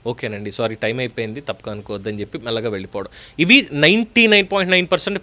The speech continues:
ప్రతి నటి, నటుడు, లేదంటే సెలబ్రిటీ హోదా ఉన్నటువంటి వాళ్ళు, సోషల్ మీడియా ఇన్‌ఫ్లుయెన్సర్స్ ఎవరైనా సరే మామూలుగా చెప్పేటువంటిది. ఇంకా మనకు కనిపించారు, వైరల్ అయిపోవాలి, లేదంటే ఏదో చేసేయాలి, వెళ్ళి వాళ్ళని నలిపేసేయాలి, ఇంక అక్కడ నలిపేసేయాలి అంతే.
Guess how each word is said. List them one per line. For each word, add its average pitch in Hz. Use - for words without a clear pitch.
ప్రతి 190
నటి, 151
నటుడు, 170
లేదంటే 151
సెలబ్రిటీ 160
హోదా 151
ఉన్నటువంటి 151
వాళ్ళు, 135
సోషల్ 156
మీడియా 147
ఇన్‌ఫ్లుయెన్సర్స్ 139
ఎవరైనా 165
సరే 151
మామూలుగా 151
చెప్పేటువంటిది. 117
ఇంకా 135
మనకు 135
కనిపించారు, 190
వైరల్ 180
అయిపోవాలి, 170
లేదంటే 147
ఏదో 151
చేసేయాలి, 139
వెళ్ళి 160
వాళ్ళని 127
నలిపేసేయాలి, 151
ఇంక 107
అక్కడ 104
నలిపేసేయాలి 220
అంతే. 165